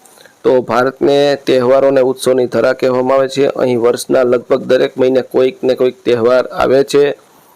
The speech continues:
આપણા વિવિધ દે-, અ, દેશમાં વિવિધ ધર્મો, જાતિઓ અને ભાષાના લોકો રહે છે.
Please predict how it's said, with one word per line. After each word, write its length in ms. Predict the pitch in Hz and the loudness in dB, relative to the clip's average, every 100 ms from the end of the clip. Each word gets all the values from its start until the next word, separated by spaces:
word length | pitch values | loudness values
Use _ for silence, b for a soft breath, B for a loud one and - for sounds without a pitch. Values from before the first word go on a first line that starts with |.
| - | -8
આપણા 260 | 131 131 151 | -4 0 0
વિવિધ 320 | 147 147 139 | 2 0 0
દે-, 160 | 143 143 | 0 0
અ, 220 | 135 135 | 0 0
દેશમાં 460 | 131 143 139 143 131 | 0 0 0 0 0
વિવિધ 300 | 131 131 - | 0 -2 -2
ધર્મો, 400 | 120 135 139 143 | -2 0 2 0
જાતિઓ 440 | 135 117 120 139 | 0 -2 -2 0
અને 180 | 135 127 | 2 2
ભાષાના 440 | 117 120 - 131 123 | 0 -2 0 0 0
લોકો 340 | 120 117 123 | 0 0 0
રહે 320 | 117 120 131 | 0 0 -2
છે. 300 | 131 143 143 | 0 0 0